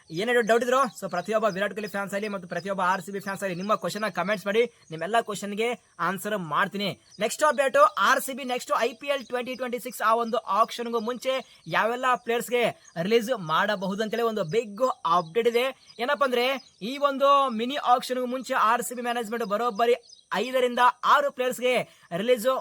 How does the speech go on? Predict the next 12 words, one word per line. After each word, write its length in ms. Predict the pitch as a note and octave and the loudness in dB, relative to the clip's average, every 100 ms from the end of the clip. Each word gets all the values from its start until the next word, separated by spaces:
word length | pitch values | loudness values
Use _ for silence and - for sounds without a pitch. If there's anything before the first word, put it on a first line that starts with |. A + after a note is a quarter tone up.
| C#3+ | -4
ಮಾಡ್ತಿದ್ರೆ 600 | D3 D3+ F3+ A#3+ - A#3 | -6 0 2 2 -2 -4
ಅಂತೇಳಿ 220 | A#3 A#3 | -2 -2
ಒಂದು 260 | C4 G#3+ G#3+ | -2 -4 -4
ಅಪ್ಡೇಟ್ 460 | - E3+ F3 G3 G#3 | -4 -4 -4 -4 -4
ಇದೆ. 400 | G#3 D#3 _ _ | -4 -4 _ _
ಇದರಲ್ಲಿ, 260 | F#3 C4+ C#4 | -4 2 2
ಇದರಲ್ಲಿ 560 | C#4+ C#4+ D4 D4+ F#3+ A#2+ - | 8 8 10 8 6 2 2
ಫಸ್ಟ್ 340 | C4 C4+ E4 | 4 4 -2
ಪ್ಲೇಯರ್ 180 | D#4+ D4 | 4 6
ಯಾರಪ್ಪ 280 | C4+ C4+ B3 | 6 6 6
ಅಂದ್ರೆ 500 | A#3+ C4 C#4+ C#4+ _ _ - | 6 4 2 0 _ _ -10
ಮೋಹಿತ್ 840 | D3 A3+ C4 D4+ D4 C#4 F3 G#2+ | 0 2 2 2 6 8 6 2